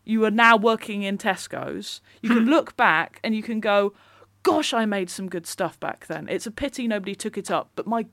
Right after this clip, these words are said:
Speaker 1: God, I did not waste a second of my time." And that's the key to it. It's really quite upsetting, though,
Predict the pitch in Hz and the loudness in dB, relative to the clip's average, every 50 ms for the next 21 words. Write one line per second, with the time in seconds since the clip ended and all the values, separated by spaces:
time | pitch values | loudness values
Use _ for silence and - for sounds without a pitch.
0 | _ - 254 240 226 190 170 - - _ 202 202 190 190 175 - - 233 185 214 | _ -6 -2 0 0 0 0 -2 -6 _ -4 -2 -2 -4 -6 -8 -8 -6 -4 -4
1 | 208 - - 190 185 185 180 - - - - 175 175 - 185 175 175 165 170 165 | -4 -4 -4 -4 -4 -4 -6 -8 -12 -10 -10 -10 -10 -10 -12 -14 -12 -12 -12 -12
2 | 160 - 165 151 151 151 151 - _ _ _ _ _ _ _ _ _ _ _ _ | -12 -10 -10 -12 -12 -12 -16 -20 _ _ _ _ _ _ _ _ _ _ _ _
3 | _ _ _ _ _ _ _ _ - 196 202 180 - 262 247 - - - - - | _ _ _ _ _ _ _ _ -4 -4 -2 2 4 6 4 4 4 -2 -8 -8
4 | 214 - - 226 214 208 - - - 64 - - _ _ _ _ _ _ _ _ | -8 -6 -6 -6 -6 -8 -10 -12 -12 -12 -12 -12 _ _ _ _ _ _ _ _
5 | _ _ _ _ - 170 160 180 196 202 220 254 240 233 233 214 214 202 - - | _ _ _ _ -8 -8 -8 -8 -8 -4 0 0 2 2 2 0 -4 -6 -6 -6
6 | 220 214 196 190 185 - - - 170 175 - - 180 175 - - 160 160 156 160 | -2 -2 0 0 -2 -4 -6 -6 -8 -8 -8 -10 -10 -10 -10 -12 -14 -12 -12 -12
7 | 165 165 156 | -12 -12 -12